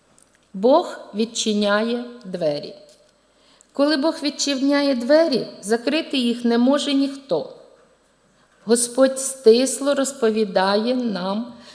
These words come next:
про майбутнє. Тому під відчиненими дверима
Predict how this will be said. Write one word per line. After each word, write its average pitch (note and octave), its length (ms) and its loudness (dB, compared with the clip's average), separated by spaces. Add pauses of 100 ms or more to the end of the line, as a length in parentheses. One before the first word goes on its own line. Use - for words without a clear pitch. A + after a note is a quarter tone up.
(120)
про C4 160 6
майбутнє. C4 760 0 (480)
Тому D#4 460 0 (720)
під B3 220 -2
відчиненими A#3+ 840 2
дверима A3+ 720 0